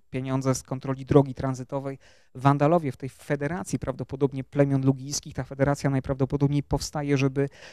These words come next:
kolejne plemiona wspólnie mogły zaistnieć gospodarczo, e, czerpią zysk z drogi,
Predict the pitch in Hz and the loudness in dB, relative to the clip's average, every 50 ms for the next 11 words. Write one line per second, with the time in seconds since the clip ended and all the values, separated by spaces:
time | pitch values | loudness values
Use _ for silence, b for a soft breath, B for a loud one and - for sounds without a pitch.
0 | B B B B B B B _ - 127 139 156 165 165 156 - 151 143 156 156 | B B B B B B B _ 6 8 8 8 6 4 0 -2 -4 -4 -4 -4
1 | 156 143 - - - - - - 175 190 185 151 131 127 127 131 139 135 135 135 | -4 -4 -6 -6 -10 0 8 10 10 10 10 8 0 -2 0 0 -2 0 0 0
2 | 139 139 135 - _ _ - 131 - 160 139 - 175 175 170 - - 139 123 117 | 2 2 0 -2 _ _ -8 -4 0 0 0 0 -2 -4 -6 -6 -6 -6 -10 -10
3 | 131 127 139 135 - - 143 135 135 127 123 120 - - - 135 143 170 190 - | -8 -8 -8 -8 -6 -4 -2 0 0 -2 -2 -4 -8 -8 -6 -4 -4 -4 -6 -10
4 | - 160 143 139 139 139 139 - - 180 175 - 170 160 147 135 147 165 160 - | -16 -12 -10 -8 -8 -10 -6 0 0 0 0 0 -2 -2 0 2 2 2 2 2
5 | - - - - - - - 151 143 139 139 139 135 135 151 151 147 143 135 143 | -2 -6 -10 -8 -8 -6 -4 -2 -2 -2 -2 -2 2 6 8 8 6 6 0 -4
6 | 139 139 151 151 | -4 -4 -4 -6